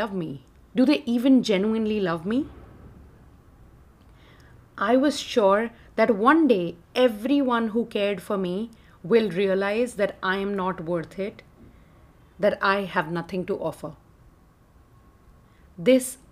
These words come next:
utter lack of self-love made me incapable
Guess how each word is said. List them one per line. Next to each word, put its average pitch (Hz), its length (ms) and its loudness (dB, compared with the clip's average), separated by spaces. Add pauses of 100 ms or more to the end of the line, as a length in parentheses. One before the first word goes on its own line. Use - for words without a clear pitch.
(180)
utter 262 320 4
lack 196 580 -2
of 190 140 -4
self-love 214 760 -4 (480)
made 208 220 0
me 233 260 -2 (140)
incapable 214 960 2